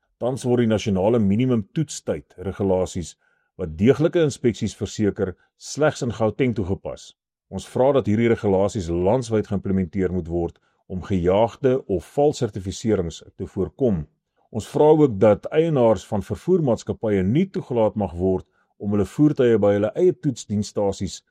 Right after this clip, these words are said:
te toets nie, aangesien dit 'n duidelike botsing van belange skep.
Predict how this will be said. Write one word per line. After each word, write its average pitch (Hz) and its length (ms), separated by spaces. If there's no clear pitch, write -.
te 101 80
toets - 340
nie, 80 200
aangesien 117 720
dit 98 220
'n 95 140
duidelike 104 420
botsing 95 480
van 101 140
belange 87 340
skep. 85 280